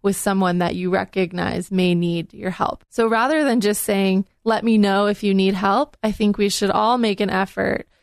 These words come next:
to now say, "How can I help you? Let's talk about this. Let's put our emotions on the table and let's be humans."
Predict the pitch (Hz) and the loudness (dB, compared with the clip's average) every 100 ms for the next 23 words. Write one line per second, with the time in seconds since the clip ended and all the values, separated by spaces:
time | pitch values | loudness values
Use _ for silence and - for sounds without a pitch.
0 | _ - - 208 190 185 185 _ - 202 | _ -12 -4 0 2 2 0 _ -2 0
1 | 202 202 208 - 185 170 247 269 - 208 | 2 0 -2 -2 -2 0 -2 -2 0 0
2 | 196 180 185 175 175 170 190 _ 185 196 | 2 2 0 0 0 0 -2 _ -2 0
3 | 202 - - 202 190 185 190 190 185 180 | 0 -6 -4 -2 -2 -2 -2 0 -2 -4
4 | - 220 - - 277 254 226 208 208 214 | -2 -4 -2 -2 2 2 2 2 0 0
5 | 202 196 180 175 196 175 180 - 196 190 | 2 2 0 -4 -2 0 0 0 0 0
6 | 185 - 190 185 - 196 185 202 - | -2 -6 -10 -10 -8 -12 -10 -10 -12